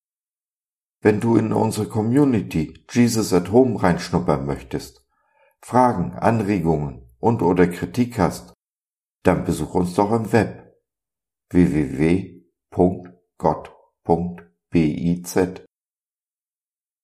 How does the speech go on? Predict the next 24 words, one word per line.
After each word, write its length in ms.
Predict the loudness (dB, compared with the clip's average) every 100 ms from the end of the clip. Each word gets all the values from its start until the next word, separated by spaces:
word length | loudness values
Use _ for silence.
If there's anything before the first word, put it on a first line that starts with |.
| _ _
Hier 220 | 4 4
findest 360 | 6 0 0 -2
du 60 |
nicht 240 | -2 -2 -2
nur 120 | 0
Gemeinschaft, 840 | 2 4 4 2 0 0 -2 -20 _ -4
Menschen, 400 | -2 0 -2 -2
die 100 | 2
den 180 | 2 2
Glauben 360 | 2 2 0
leben 400 | 4 4 4 0
und 160 | -2 -2
mit 200 | -4 -2
dir 160 | -4
teilen 460 | 0 0 0 -2 -2
wollen, 260 | -4 -4 -8 _ _ _ _ _ _ _ 0
sondern 360 | 2 4 2
auch 120 | -2
viel 260 | -2 -2 0
Interessantes 880 | 0 -2 -6 0 -2 -2 -8 -2 0
rund 200 | 0 -2
um 140 | -2
den 180 | -2 2
Glauben. 520 | 2 2 0 -6